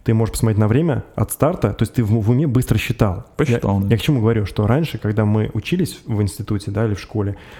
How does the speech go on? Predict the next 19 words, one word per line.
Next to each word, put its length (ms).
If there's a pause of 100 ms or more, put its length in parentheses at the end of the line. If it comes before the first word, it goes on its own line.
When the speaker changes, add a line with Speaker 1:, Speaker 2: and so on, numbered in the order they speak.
(100)
Speaker 1:
мы 420
заучивали 840
и 340 (180)
разбирались, 500
как 200
это 140
работает. 380
То 80
есть 120
мы, 220 (340)
а, 220
информацию 680
где-то 300
пытались 400
у 40
себя 280
сохранить 400
в 80
голове. 420